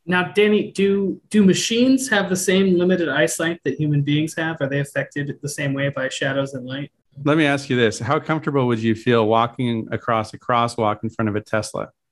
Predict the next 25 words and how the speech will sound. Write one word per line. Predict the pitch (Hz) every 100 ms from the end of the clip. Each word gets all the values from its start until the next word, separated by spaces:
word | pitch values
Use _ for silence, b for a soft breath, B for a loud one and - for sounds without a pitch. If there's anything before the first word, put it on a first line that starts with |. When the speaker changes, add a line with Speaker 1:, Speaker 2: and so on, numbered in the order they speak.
| -
Speaker 2:
that, | 120 98 113
that's | 110 -
on | 113 107 101 113
self-driving | - 120 110 - 104 101 104 107
mode? | - - 135 _ _ -
Speaker 1:
Oh, | 202 139 120 -
okay. | 208 143
I | 147
was | 165
like, | 165
I've | 160 156
walked | 165 180
in | 175
front | - 170
of | 151
several | - 190 220 156
Teslas | - 123 - 127 143 -
and | 147 139 139
only | 175 196
a | 190
few | 190 220
have | 147 -
hit | 208 -
me. | - - B B B - - - -
Speaker 2:
<laughs> | 139